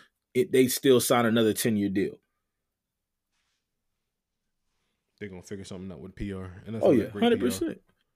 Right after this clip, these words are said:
Speaker 2: They gonna,
Speaker 1: Yeah,
Speaker 2: they
Speaker 1: so
Speaker 2: gonna
Speaker 1: that,
Speaker 2: figure
Speaker 1: you know,
Speaker 2: something.
Speaker 1: boycotting, you know, two hundred million people or two hundred thousand people say they boycotting 'cause of cap. I never thought that was smart.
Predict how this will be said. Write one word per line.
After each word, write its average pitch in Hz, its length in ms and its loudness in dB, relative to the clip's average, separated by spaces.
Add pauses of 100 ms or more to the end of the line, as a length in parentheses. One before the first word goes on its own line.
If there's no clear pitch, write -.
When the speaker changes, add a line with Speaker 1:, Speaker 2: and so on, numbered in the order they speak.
(480)
Speaker 2:
They 107 80 -14
gonna, 95 140 -6
Speaker 1:
Yeah, 98 180 2
Speaker 2:
they - 0 -
Speaker 1:
so 127 160 2
Speaker 2:
gonna - 20 4
Speaker 1:
that, 170 160 4
Speaker 2:
figure - 140 -8
Speaker 1:
you 208 80 0
know, 135 100 4
Speaker 2:
something. 123 60 -2
Speaker 1:
boycotting, 151 600 2
you 135 120 -4
know, 117 120 -2
two 196 200 4
hundred 160 200 4
million 147 220 2
people 139 340 0
or 123 120 0
two 196 160 4
hundred 156 180 6
thousand 143 280 4
people 139 240 2
say 135 140 2
they 123 100 2
boycotting 113 520 2
'cause 104 140 0
of 98 60 -6
cap. 101 260 2
I 123 140 2
never 135 280 4
thought 120 220 2
that 113 120 4
was 107 160 2
smart. 107 300 -4